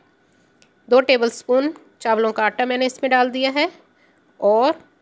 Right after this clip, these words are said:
खुश्क पुदीना मैं डाल रही हूँ दो चुटकी, इससे आलू का बादपन भी दूर होगा और इंतहाई मज़े का टेस्ट आता है। और खुश्क धनिया भी मैंने इसमें डाल दिया है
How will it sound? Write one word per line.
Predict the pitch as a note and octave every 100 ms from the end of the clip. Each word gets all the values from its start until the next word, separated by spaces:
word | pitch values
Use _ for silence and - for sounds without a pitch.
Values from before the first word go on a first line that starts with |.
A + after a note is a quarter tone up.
| _ _ _ _ _
खुश्क | - C4 -
पुदीना | A#3+ A#3 A#3
मैं | B3 B3
डाल | B3 B3
रही | C4+
हूँ | C#4 D4+
दो | A3 G#3
चुटकी, | A#3+ A#3 - A3 - _ _ _ _ _ _ _ _ _ _ _ _ _ _ _ -
इससे | - A3+
आलू | G#3 G#3
का | G#3 F#3
बादपन | G3 G3+ G#3+ A3+ A#3
भी | C4+
दूर | B3 B3+
होगा | B3+ C4
और | B3+ G#3
इंतहाई | G#3+ G3+ G3+ G3+ G#3
मज़े | G#3 A#3+
का | B3+ B3+
टेस्ट | A#3+ -
आता | A#3+ A#3 C4
है। | C4+
और | - G3+
खुश्क | G3 B3 - G#3+
धनिया | A#3 B3+
भी | C#4
मैंने | C4 A#3 A#3
इसमें | C4+ B3
डाल | B3 B3
दिया | B3+ C4
है | D#4+